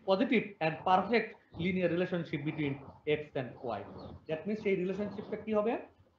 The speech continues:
Positive and perfect। Perfect, perfect কেন বলছি? Perfect বলছি এই কারণে যে এইটা totally কি হবে? একটা সরল রেখার মতো দেখতে হবে। অর্থাৎ আমি যদি বিন্দুগুলো যোগ করে দেই তাহলে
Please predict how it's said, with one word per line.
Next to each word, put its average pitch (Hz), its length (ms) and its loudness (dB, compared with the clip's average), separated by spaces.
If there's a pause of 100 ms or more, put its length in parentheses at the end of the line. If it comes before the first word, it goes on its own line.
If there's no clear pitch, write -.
(200)
Positive 220 380 6 (540)
and 262 100 4 (220)
perfect। 170 400 2 (1120)
Perfect, 269 320 6 (480)
perfect 202 340 4
কেন 233 100 6 (100)
বলছি? 262 200 4 (280)
Perfect 196 380 2
বলছি 254 200 0 (120)
এই 233 100 2
কারণে 269 200 6 (380)
যে 202 80 6 (240)
এইটা 202 240 6 (480)
totally 233 400 2
কি 254 60 0 (100)
হবে? 233 140 6 (540)
একটা 233 260 0 (200)
সরল 196 220 4 (100)
রেখার 185 300 4
মতো - 160 0 (260)
দেখতে 151 280 0
হবে। 95 140 -4 (460)
অর্থাৎ 226 280 0
আমি 214 160 4
যদি 233 180 2
বিন্দুগুলো 208 580 6 (120)
যোগ 196 180 6
করে 214 160 6
দেই 277 120 6 (280)
তাহলে 202 220 6